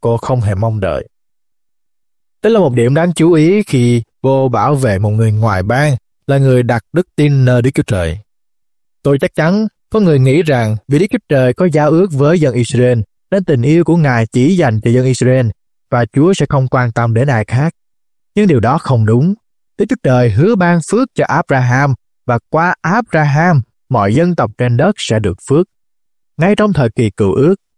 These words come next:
Đức Chúa Trời tiếp nhận bất cứ ai núp dưới bóng cánh của Ngài. Ô nhận thấy rằng đối với Đức Chúa Trời, người phụ nữ ngoài bang nghèo khó này cũng như người điền chủ giàu có như ông đều quan trọng như nhau. Cho nên ông đối đãi với Ruther rất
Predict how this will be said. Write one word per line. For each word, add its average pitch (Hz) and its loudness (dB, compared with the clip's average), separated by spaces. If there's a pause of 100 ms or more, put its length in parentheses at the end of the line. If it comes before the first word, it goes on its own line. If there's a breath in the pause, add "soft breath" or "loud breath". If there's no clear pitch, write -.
(180)
Đức - -14
Chúa 254 0
Trời 131 0
tiếp 233 -2
nhận 104 0
bất 165 -2
cứ 185 0
ai 143 0
núp 170 2 (120)
dưới 175 0
bóng 160 0
cánh 151 -4
của 104 -2
Ngài. 101 -4 (720)
Ô 220 2
nhận 131 2
thấy 196 0
rằng 127 0
đối 160 2
với 208 0
Đức 233 0
Chúa 254 -2
Trời, 123 0 (200)
người 139 2
phụ 123 0
nữ 127 2
ngoài 117 0
bang 170 0
nghèo 143 2
khó 202 0
này 139 0 (200)
cũng 151 0
như 214 2
người 151 2
điền 131 2
chủ 135 0
giàu 139 0
có 170 0
như 156 0
ông 165 0 (360)
đều 107 -2
quan 143 0
trọng 98 -2
như 110 0
nhau. 110 -2 (480)
Cho 170 0
nên 190 2
ông 190 2
đối 208 2
đãi 113 0
với 143 2
Ruther 139 2
rất 196 -2